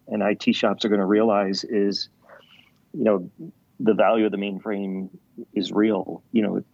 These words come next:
it, it will have helped them through, you know, some of the, uh, increased, uh, you know, volume of, of transactions and so forth during the pandemic.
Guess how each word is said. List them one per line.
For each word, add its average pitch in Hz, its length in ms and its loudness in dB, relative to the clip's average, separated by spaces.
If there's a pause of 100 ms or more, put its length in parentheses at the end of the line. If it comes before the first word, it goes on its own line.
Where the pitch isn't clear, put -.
it, 101 140 0 (380)
it 104 140 4
will 107 240 4
have 95 320 0 (100)
helped - 260 -4
them 95 200 0
through, 104 560 0 (500)
you - 120 -4
know, 92 180 0
some 98 280 0
of 95 60 2
the, 92 300 -4 (320)
uh, - 220 -4 (140)
increased, 107 640 2 (140)
uh, 98 340 -2 (320)
you 123 140 -2
know, 95 220 -2
volume 101 480 4
of, 90 140 -8 (140)
of 107 200 -4
transactions 101 600 -2
and 98 140 -2
so 104 140 2
forth 104 340 -4
during 107 220 4
the 110 60 -2
pandemic. 95 440 -6